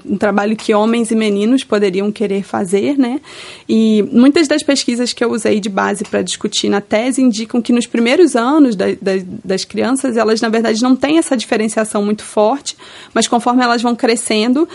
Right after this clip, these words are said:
as meninas tendem a falar menos sobre áreas e profissões que são majoritariamente ocupadas por homens, como as engenharias, física, matemática, que você mencionou. E isso talvez tivesse muita relação com o fato de elas verem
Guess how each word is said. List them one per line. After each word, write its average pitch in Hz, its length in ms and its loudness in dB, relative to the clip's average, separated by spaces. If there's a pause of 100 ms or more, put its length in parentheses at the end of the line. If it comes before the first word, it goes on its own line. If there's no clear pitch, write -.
(120)
as 220 140 2
meninas 247 460 2
tendem 247 420 2
a 233 80 0
falar 226 400 2
menos 262 460 4
sobre 226 400 -2
áreas 208 500 0
e 202 80 -6
profissões 214 720 -4
que - 200 -6
são 220 240 -2
majoritariamente 220 760 0
ocupadas 214 420 -4
por 226 220 -6
homens, 208 160 0 (140)
como 196 180 -4
as 202 80 -2
engenharias, 208 680 2
física, 226 440 -4
matemática, 208 640 -4
que - 100 -14
você 214 240 -6
mencionou. 233 520 -2 (440)
E 233 120 2
isso 254 160 -2
talvez 247 340 0
tivesse 247 400 -2
muita 262 260 2
relação 262 720 0 (240)
com 247 140 0
o 247 40 0
fato 240 300 0
de 226 100 2
elas 247 220 2
verem 262 320 2